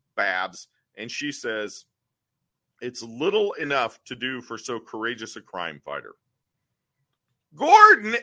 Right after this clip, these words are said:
okay, keep in mind, this is midnight. Midnight this is happening because Gordon's just like, he's in Barbara's apartment. And he's like, "You know what? I'm just gonna make myself comfortable."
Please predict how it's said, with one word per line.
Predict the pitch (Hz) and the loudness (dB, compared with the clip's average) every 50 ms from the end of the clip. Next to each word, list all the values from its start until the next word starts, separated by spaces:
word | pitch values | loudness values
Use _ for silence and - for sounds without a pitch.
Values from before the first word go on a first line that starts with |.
| - - | 2 4
okay, | 220 226 220 208 156 107 - - _ _ _ _ | 4 4 4 2 0 0 -2 -6 _ _ _ _
keep | - - 294 311 381 - - 254 | -8 -2 0 0 0 2 4 4
in | 247 240 208 | 2 4 4
mind, | 185 196 185 175 151 127 110 90 - _ _ _ _ _ _ _ _ _ _ | 2 4 4 4 2 0 -2 -6 -12 _ _ _ _ _ _ _ _ _ _
this | 131 139 180 240 254 240 247 - - | -12 -2 4 4 4 4 4 0 -4
is | - 185 175 135 151 - _ _ - | -2 -2 -2 -4 -6 -14 _ _ -18
midnight. | 123 127 139 160 185 202 214 214 208 190 170 - - _ - 123 147 151 143 131 104 - _ - _ _ _ _ _ _ _ _ - | -16 -2 4 6 8 8 8 6 4 0 -6 -8 -10 _ -10 -2 2 2 2 2 0 -6 _ -20 _ _ _ _ _ _ _ _ -16
Midnight | 120 139 165 190 220 233 233 240 220 175 151 156 175 175 185 180 170 - 156 | -12 -4 0 2 4 4 4 2 0 -4 -4 0 2 2 2 0 -2 -8 -10
this | 151 139 - 139 | -10 -10 -10 -10
is | 131 - | -10 -6
happening | 139 120 120 110 - - - - - _ _ _ _ _ _ _ _ _ _ _ | -4 -4 -4 -4 -6 -10 -20 -20 -20 _ _ _ _ _ _ _ _ _ _ _
because | - 117 - - - - - 196 190 175 139 123 117 107 101 107 - - _ _ _ _ _ _ _ _ _ _ _ _ _ _ _ | -16 -16 -16 -16 -8 -2 0 2 2 2 2 0 -2 -6 -8 -12 -16 -20 _ _ _ _ _ _ _ _ _ _ _ _ _ _ _
Gordon's | - 185 214 202 180 - | -4 -4 -4 -4 -6 -8
just | 180 160 - - | -12 -12 -10 -6
like, | 156 143 127 113 98 - _ _ _ _ _ | -4 -4 -4 -4 -6 -10 _ _ _ _ _
he's | - 170 185 180 | -20 -20 -18 -16
in | 208 196 185 | -16 -16 -10
Barbara's | 135 131 135 156 165 170 170 156 156 | -6 -4 -4 -4 -4 -6 -8 -10 -12
apartment. | - - - 90 73 - - 85 - - _ _ _ _ _ _ _ _ _ _ _ _ | -12 -10 -10 -10 -10 -12 -16 -20 -20 -20 _ _ _ _ _ _ _ _ _ _ _ _
And | - 170 | -12 -10
he's | 175 - - | -10 -8 -8
like, | 175 156 156 156 143 - | -8 -8 -8 -10 -12 -12
"You | - 202 | -10 -6
know | 208 220 | -4 -2
what? | 214 214 220 233 254 262 | 0 4 4 4 4 4
I'm | - - _ _ _ _ _ _ _ _ _ _ _ _ _ _ _ _ _ _ _ _ _ _ - | 0 -4 _ _ _ _ _ _ _ _ _ _ _ _ _ _ _ _ _ _ _ _ _ _ -20
just | - - | -18 -12
gonna | - 131 123 | -10 -10 -8
make | 123 127 135 - | -8 -8 -8 -8
myself | 165 170 175 - 233 226 214 - | -8 -8 -6 -4 -6 -6 -6 -4
comfortable." | - 247 269 214 214 - 107 - - | -4 -4 -4 -4 -6 -10 -18 -20 -20